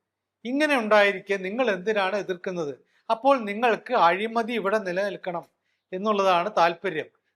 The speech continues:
എന്ന് അവരോട് പറയുകയല്ല, ഇങ്ങനെയാണ് ഇവരുടെ താല്പര്യമെന്ന് ജനങ്ങളെ ബോധ്യപ്പെടുത്താൻ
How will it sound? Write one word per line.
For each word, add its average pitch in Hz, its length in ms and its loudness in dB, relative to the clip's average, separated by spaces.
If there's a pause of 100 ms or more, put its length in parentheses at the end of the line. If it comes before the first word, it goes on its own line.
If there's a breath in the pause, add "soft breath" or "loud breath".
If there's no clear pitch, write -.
(140)
എന്ന് 185 280 -4 (160)
അവരോട് 202 460 4
പറയുകയല്ല, 185 760 0 (460)
ഇങ്ങനെയാണ് 226 680 0
ഇവരുടെ 214 360 -2 (100)
താല്പര്യമെന്ന് 185 800 0 (360)
ജനങ്ങളെ 214 560 2
ബോധ്യപ്പെടുത്താൻ 180 880 -6